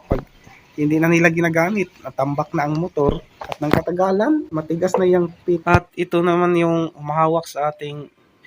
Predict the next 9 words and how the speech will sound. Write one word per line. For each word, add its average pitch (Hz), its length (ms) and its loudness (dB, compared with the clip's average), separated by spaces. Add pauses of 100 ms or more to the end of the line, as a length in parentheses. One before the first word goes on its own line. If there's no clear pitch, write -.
(240)
piston 143 480 -4
kit, 165 280 -8
no? 139 180 -6 (420)
Yung 139 240 -6
sa 139 200 -2
loob 135 320 -4
ng 135 400 -6 (160)
liner, 135 520 0
sa 127 240 -14